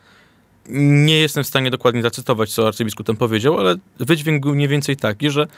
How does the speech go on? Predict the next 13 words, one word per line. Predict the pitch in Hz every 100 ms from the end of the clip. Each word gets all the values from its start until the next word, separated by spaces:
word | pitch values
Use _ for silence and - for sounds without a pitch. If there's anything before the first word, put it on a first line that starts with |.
| - - - _
no, | 135 233 269 - _
wy | 143 151 139 202
nie | 185
wiecie, | 147 196 - 240
ale | 196
tutaj | 170 208 185
już | 185 -
msza | 170 180
się | 170 165 165 - -
od | 160
pewnego | - 151 160 165
czasu | 156 156 165 - _
odprawia. | 175 - 240 196 104 98